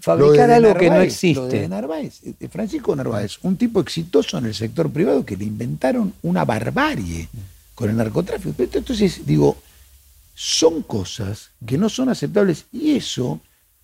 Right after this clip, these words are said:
Speaker 2: a Olivera le arruinaron una campaña.
Speaker 1: Sí, pero
Speaker 2: Después
Speaker 1: es-,
Speaker 2: que terminó,
Speaker 1: esto
Speaker 2: se dio
Speaker 1: es
Speaker 2: cuenta
Speaker 1: disti-,
Speaker 2: que era
Speaker 1: Diego,
Speaker 2: todo
Speaker 1: pero,
Speaker 2: mentira.
Speaker 1: Diego, pero esto es distinto, quiero decir, esto es distinto. Simplemente vos mostrás tu teléfono y si los chats que difundieron no están en tu teléfono, se solucionaría el problema. Yo creo que el mejor ejemplo es vos. A vos te hicieron lo mismo que a Alessandro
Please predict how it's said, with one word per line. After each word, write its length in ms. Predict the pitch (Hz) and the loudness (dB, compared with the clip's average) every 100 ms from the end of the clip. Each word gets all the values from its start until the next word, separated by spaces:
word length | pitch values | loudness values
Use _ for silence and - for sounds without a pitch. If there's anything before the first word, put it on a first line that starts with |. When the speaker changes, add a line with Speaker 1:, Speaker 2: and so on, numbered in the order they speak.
| _ - | _ 2
Speaker 2:
a 100 | 202 | 4
Olivera 360 | 240 294 339 | 6 6 4
le 80 | 175 | 4
arruinaron 340 | 120 120 127 | 0 -2 -2
una 140 | 117 117 | -4 -4
campaña. 360 | 156 196 220 | -2 0 2
Speaker 1:
Sí, 60 | 123 | 2
pero 60 | 131 | 4
Speaker 2:
Después 240 | 202 294 | 4 4
Speaker 1:
es-, 60 | 277 | 4
Speaker 2:
que 120 | 175 | 0
terminó, 500 | 147 - 151 170 262 | 0 2 2 4 2
Speaker 1:
esto 200 | 320 - | 2 2
Speaker 2:
se 40 | 147 | 4
dio 100 | 156 | 4
Speaker 1:
es 60 | |
Speaker 2:
cuenta 200 | 160 208 170 | 4 4 6
Speaker 1:
disti-, 20 | |
Speaker 2:
que 60 | |
era 60 | 139 | 6
Speaker 1:
Diego, 60 | 104 | 4
Speaker 2:
todo 100 | 143 | 2
Speaker 1:
pero, 180 | 139 - | 2 4
Speaker 2:
mentira. 220 | 262 120 | 4 2
Speaker 1:
Diego, 180 | 120 117 | 0 0
pero 120 | 117 | 0
esto 120 | 120 127 | 0 -2
es 60 | |
distinto, 480 | 104 - 98 90 92 | -2 -6 -10 -10 -14
quiero 140 | 90 101 | -12 -12
decir, 220 | 98 107 | -12 -10
esto 140 | 120 120 | -4 -2
es 40 | |
distinto. 280 | 110 110 101 | -2 -4 -8
Simplemente 540 | - 113 117 131 120 | -8 -4 -2 -2 0
vos 120 | 117 123 | 0 2
mostrás 340 | 117 - 135 | 0 -2 -6
tu 100 | - | -4
teléfono 540 | - 143 151 175 185 165 _ _ - | 0 2 2 0 -2 -4 _ _ -8
y 100 | 117 | -6
si 260 | 120 113 - 175 | -2 -4 -4 -6
los 180 | 123 - | -6 2
chats 260 | 160 143 | 2 2
que 240 | - 113 113 | -2 -6 -6
difundieron 680 | 160 120 - 135 143 127 110 - _ - | -8 -8 -2 2 4 4 0 -4 _ -6
no 80 | |
están 200 | 127 143 | 0 2
en 80 | 139 | 2
tu 100 | 135 | 2
teléfono, 400 | 123 139 143 156 | 2 2 2 0
se 60 | 131 | 0
solucionaría 520 | 110 107 113 110 117 | 0 -2 -2 0 2
el 60 | 113 | 2
problema. 320 | 117 110 98 - _ | 0 -2 -4 -10 _
Yo 120 | - 151 | 2 4
creo 80 | |
que 60 | 151 | 6
el 40 | 143 | 4
mejor 240 | 139 226 | 6 6
ejemplo 280 | 185 202 156 | 6 4 4
es 60 | |
vos. 180 | 127 104 | 4 0
A 80 | 127 | 0
vos 160 | 170 233 | 0 0
te 60 | |
hicieron 320 | 143 - 143 135 | 0 2 2 2
lo 80 | |
mismo 380 | 139 185 156 117 | 2 4 2 0
que 120 | - 117 | 0 2
a 60 | |
Alessandro 480 | 135 160 247 220 202 | 2 4 4 6 4